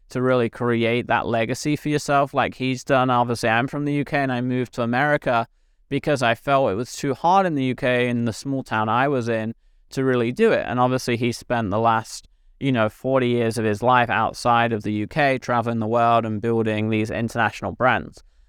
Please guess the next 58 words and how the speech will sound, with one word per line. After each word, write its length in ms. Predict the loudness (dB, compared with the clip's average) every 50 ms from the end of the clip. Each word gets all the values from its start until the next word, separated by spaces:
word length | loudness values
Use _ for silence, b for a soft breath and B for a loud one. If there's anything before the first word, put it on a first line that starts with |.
| _ _
But 100 | 0 2
anyway, 360 | 2 2 2 0 0 -2 -4
today 600 | -6 -8 -4 -2 0 0 2 0 0 0 0 -2
is 140 | -2 -4 -2
about 320 | -2 0 0 0 0 -2
you 100 | -2 0
guys 380 | 0 2 2 2 2 0 -2 0
learning 380 | 0 0 0 0 -2 -4 -6
from 300 | -6 -4 -4 -4 -2 -2
me 320 | 0 0 2 2 2 2 0
and 160 | 0 0 -2
what 140 | -2 -2 0
I 200 | 0 0 0 2
learned 280 | 2 0 0 -2 -4
from 140 | -6 -8 -8
him, 360 | -2 -2 0 0 0 -2 -2
because 380 | -4 -4 -4 -2 -2 -2 -2 -2
most 300 | -2 -2 -2 -2 -4 -8
of 100 | -6 -4
you 220 | -2 -4 -4 -6 -8 _ _ _ _ _ _
won't 240 | -2 -2 0 2 2
ever 160 | 0 0 0
be 80 | 0 0
able 140 | 0 0
to 100 | 0 -2
go 240 | 0 2 2 2 2
to 160 | 2 -2 -2
Necker 340 | 0 0 -2 -2 -2 0 2
Island 380 | 4 4 4 4 4 2 0 0
or, 260 | 0 0 0 0 0
or 220 | 0 0 0 0
spend 400 | -2 -4 -6 -4 -2 -2 -2 -2
time 260 | -2 -2 -2 0 0 -2
with 100 | -2 -2
a 40 |
billionaire. 560 | 0 0 0 0 0 0 -2 -2 -2 0 0 0
I 80 | 0
hope 220 | 2 2 0 0 0
you 160 | -4 -4 -4
will 80 | -4
do, 400 | -6 -2 0 2 2 2 2 0
but 260 | -2 -2 -2 -2 -2 -4 _ _ _ _ _
it's 140 | -8 -4 0
very 220 | 2 2 2 2
hard, 420 | 2 2 4 4 4 2 0 -2
right? 220 | -2 0 0 2 0
And 120 | 0 0
I've 220 | 0 0 -2 -2 -4
worked 400 | -4 0 2 2 4 2 2 -2
for 80 | -8
ten 260 | -10 -6 -4 -2 -2
years 360 | 0 0 0 0 0 0 -2 -2
to 120 | -6 -6
build 260 | -2 0 -2 -2 0
the 60 | -2 -2
relationships, 840 | 0 0 0 0 0 -2 -2 -4 -6 -6 -2 0 0 0 0 -2
the 100 | -8 -12
connections, 840 | -6 -4 -2 0 0 -2 -2 -4 -4 -4 -2 -2 -2 -4 -6 -8 -10